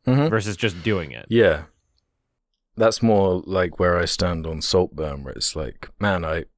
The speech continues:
Speaker 1: actually quite like the production, um, and the weirdness of the, the color palette and the lighting and stuff. I just wish it was in service of better writing. That's my
Speaker 2: Yeah.
Speaker 1: problem. I kind of deal, boil it down more into that.
Speaker 2: That can do
Speaker 1: Um,
Speaker 2: it.
Speaker 1: it's not, yeah,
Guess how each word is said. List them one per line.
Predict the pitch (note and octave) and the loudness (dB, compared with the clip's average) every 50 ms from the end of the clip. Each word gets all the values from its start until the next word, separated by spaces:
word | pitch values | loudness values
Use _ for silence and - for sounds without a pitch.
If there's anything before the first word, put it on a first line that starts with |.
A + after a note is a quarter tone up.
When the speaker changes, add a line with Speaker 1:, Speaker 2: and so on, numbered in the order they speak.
| _ _ - | _ _ -6
Speaker 1:
actually | F2+ F2+ E2 - - F2 E2 D2+ C#2+ - | -6 -4 -4 -4 -4 -4 -6 -8 -10 -10
quite | - - E2+ F2 - - | -6 -2 -2 -2 -2 -2
like | E2 F2+ F#2 F#2+ - | -2 0 0 0 -2
the | - - | -4 -6
production, | - E2+ E2+ F2+ - - - E2+ E2+ E2 D#2+ D#2 D#2 D#2+ - _ _ - - - - - - - - - _ _ _ - - | -4 -2 -2 -2 -2 -2 -6 -6 -6 -6 -8 -10 -12 -14 -16 _ _ -20 -20 -20 -20 -18 -20 -20 -20 -20 _ _ _ -10 -6
um, | D#2 D#2 D2+ D2+ D2 C#2+ C#2+ C#2 C#2+ C#2+ D2 - - _ _ - | -4 -4 -4 -4 -6 -6 -8 -8 -8 -10 -12 -14 -18 _ _ -6
and | F2+ F2+ F2 E2 | -4 -2 -2 -2
the | D#2+ | -4
weirdness | D2+ E2 D#2+ D2+ D2 D#2+ - - | -4 -4 -6 -6 -6 -4 -4 -4
of | D#2 C#2+ | -6 -6
the, | D2 D2+ D2 C#2+ C#2+ C2+ - | -8 -8 -6 -6 -8 -8 -10
the | - D2+ | -10 -12
color | D2+ - - E2+ D#2 D2+ | -8 -6 -4 -4 -4 -2
palette | - D#2 D2 D#2+ D2+ - - | -4 -4 -4 -4 -6 -6 -6
and | - D#2 D2+ | -8 -6 -6
the | D2+ D2 D2+ | -6 -8 -6
lighting | D2+ D#2+ D#2+ D#2+ - - D#2 | -6 -4 -6 -4 -6 -8 -8
and | D2+ C#2+ | -6 -6
stuff. | - - D#2 D#2 D2+ - - - - - _ _ _ _ | -4 -4 -4 -4 -8 -10 -12 -18 -20 -20 _ _ _ _
I | - F2+ | -8 -6
just | E2 D#2 D#2+ | -4 -4 -2
wish | F2 E2+ - - | -2 -2 -2 -4
it | E2 | -4
was | - E2+ D#2 | -6 -8 -8
in | E2 | -6
service | D#2 - F2+ E2+ E2 D#2 D2+ - - D#2 | -4 -2 -2 -2 -2 -2 -2 -4 -4 -4
of | C#2+ C2+ - _ _ - | -6 -12 -14 _ _ -6
better | D2+ D2+ - - B1 | -6 -4 -4 -4 -4
writing. | - F2 F#2 - - - - - - | -2 -2 -2 -2 -2 -6 -8 -8 -6
That's | A2 G#2+ G#2+ | -2 -2 0
my | G2 F2+ | 0 0
Speaker 2:
Yeah. | E2 D2+ | -2 -2
Speaker 1:
problem. | D2+ C#2 - G#1 A1+ C#2 D2+ | -4 -8 -8 -8 -8 -6 -6
I | D2+ D2 | -6 -8
kind | - - F2 D2+ | -10 -10 -10 -8
of | C2+ C#2 - - - _ _ _ _ _ _ - F#2+ - _ - | -8 -10 -12 -14 -20 _ _ _ _ _ _ -20 -20 -20 _ -12
deal, | - - D2 D2+ - - - - | -10 -8 -8 -10 -12 -14 -20 -18
boil | D2+ D#2 - F2 E2 D#2 D2 | -14 -8 -6 -4 -4 -4 -4
it | C#2 | -4
down | D2+ D#2+ D#2 D#2 | -4 -4 -4 -4
more | D#2 D#2+ E2 D#2 D2 | -4 -6 -6 -6 -8
into | D2+ - - D2 | -8 -10 -8 -4
that. | D2 F2 D#2+ - - - _ | -2 -2 -2 -2 -4 -8 _
Speaker 2:
That | - G2+ G2 F2+ C#2+ | -6 -4 -4 -4 -4
can | D2 F2+ F2 | -4 -6 -4
do | F2 F2 | -4 -4
Speaker 1:
Um, | F2 E2+ | -4 -4
Speaker 2:
it. | D#2+ - - _ _ _ _ _ - | -4 -6 -12 _ _ _ _ _ -8
Speaker 1:
it's | G2+ F#2+ - - | -6 -4 -2 -2
not, | F#2 E2+ - - _ _ _ _ - - - - - - _ _ _ _ - | -4 -4 -6 -10 _ _ _ _ -20 -20 -20 -20 -20 -20 _ _ _ _ 0
yeah, | B2 A2 F2 - | 2 4 4 2